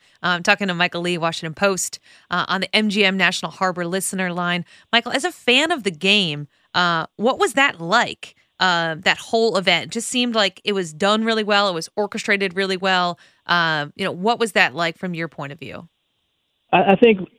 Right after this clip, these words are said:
Speaker 2: the fact that M J was there was what pulled it all together. Um, I, I think if he, for some reason, wasn't there, it would have been incomplete to me. I mean, there were a lot of other people who weren't there, um, like Tim Duncan and Scottie Pippen. You know, for whatever reasons, they weren't there.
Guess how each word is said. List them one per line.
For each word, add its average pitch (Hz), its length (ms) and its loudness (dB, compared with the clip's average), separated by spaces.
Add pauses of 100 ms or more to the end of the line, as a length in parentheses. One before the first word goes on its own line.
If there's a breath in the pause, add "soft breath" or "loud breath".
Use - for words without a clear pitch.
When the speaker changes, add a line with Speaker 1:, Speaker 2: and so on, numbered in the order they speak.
(140)
Speaker 2:
the 156 80 8
fact 185 200 6
that 143 80 6
M 156 160 8
J 147 120 8
was 127 140 6
there 135 160 8 (160)
was 131 100 2
what 131 140 6
pulled 139 220 6
it 123 80 8
all 123 120 8
together. 117 540 4 (160)
Um, 120 320 4
I, 127 200 6
I - 20 6
think 127 200 6
if 127 140 2
he, 151 160 10
for 143 180 6
some 135 140 8
reason, 123 300 6
wasn't 123 320 6
there, 131 240 8
it 131 40 6
would 127 120 6
have 117 60 0
been 120 120 6
incomplete 117 600 4
to - 40 -2
me. 117 300 6 (400 loud breath)
I - 20 8
mean, 123 140 8
there 131 80 8
were - 60 6
a 135 100 8
lot 139 240 6
of - 20 2
other 135 100 4
people 131 220 4
who 120 100 6
weren't 127 360 6
there, 127 480 6
um, 117 400 4
like 110 160 0
Tim 123 240 6
Duncan 123 680 6
and 113 220 4 (120)
Scottie 123 300 6
Pippen. 127 540 6
You 123 60 6
know, 120 100 6
for - 80 2
whatever 123 200 8
reasons, 123 360 6
they 123 100 6
weren't 123 320 4
there. 127 380 6